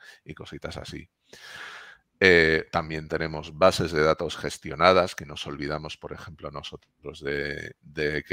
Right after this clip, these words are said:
de gestionar los backups, los, eh,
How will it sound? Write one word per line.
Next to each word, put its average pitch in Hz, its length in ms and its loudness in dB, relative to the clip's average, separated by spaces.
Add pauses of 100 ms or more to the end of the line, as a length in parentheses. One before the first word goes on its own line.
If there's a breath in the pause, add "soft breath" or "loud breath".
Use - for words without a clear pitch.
(140)
de 73 640 -4 (720)
gestionar 78 500 -2
los 69 200 -8
backups, 104 640 6
los, - 600 -10
eh, - 640 -16